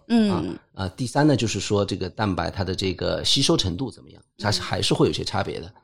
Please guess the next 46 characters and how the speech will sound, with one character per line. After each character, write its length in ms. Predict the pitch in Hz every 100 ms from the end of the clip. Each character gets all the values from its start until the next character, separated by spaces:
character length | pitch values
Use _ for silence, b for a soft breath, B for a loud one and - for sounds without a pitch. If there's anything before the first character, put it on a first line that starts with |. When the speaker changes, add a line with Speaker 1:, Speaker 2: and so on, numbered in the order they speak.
| _ _
Speaker 2:
啊， 140 | -
当 120 | 104 131
然 120 | 139
这 120 | 208
个 100 | 143
呢， 120 | 104
就 140 | 98 101
是 40 |
从 200 | - 101
销 200 | - 165
售， 200 | 160 - -
呃， 80 | 120
消 160 | -
费 140 | 165 143
者 100 | 87
端 160 | 92
来 100 | 90
说， 120 | 85 90
其 180 | -
实 100 | 104
是 80 | 107
很 160 | - 92
难 160 | 80
识 260 | 110 - 92
别 180 | 98 82
的， 80 | 82
因 120 | 107
为， 200 | 104 98 B B B
呃， 160 | 98 92
它 180 | - 113
在 200 | 117 104
整 160 | 85
个 160 | 80 82
营 120 | 90
养 140 | 101
标 220 | 76 110 110
签， 360 | - 123 127 -
啊， 180 | - 82
这 160 | - -
个 140 | 80
以 140 | 82 82
及 180 | -
这 100 | -
个 180 | - - -
产 240 | - 92
品 220 | - -